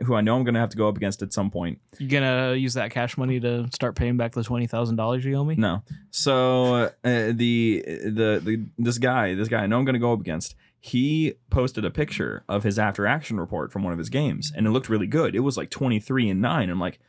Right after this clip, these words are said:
Speaker 1: "Who? I, I know what he's trying to do. He's trying to get in my head. He's trying to show off."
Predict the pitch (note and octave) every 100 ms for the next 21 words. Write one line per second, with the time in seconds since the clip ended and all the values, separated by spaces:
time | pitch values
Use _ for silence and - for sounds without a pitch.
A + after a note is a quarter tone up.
0 | _ _ _ _ A2 G#2+ F#2 F#2+ - -
1 | - G#2 G2+ G2 G#2 G#2+ G2+ - G#2+ G2
2 | A2 G#2 - G2+ G2+ G#2 F2 G2+ G#2+ G2
3 | F#2 - A2 F#2 D#2 - - - - -
4 | A#2+ G2+ G#2 G2+ - -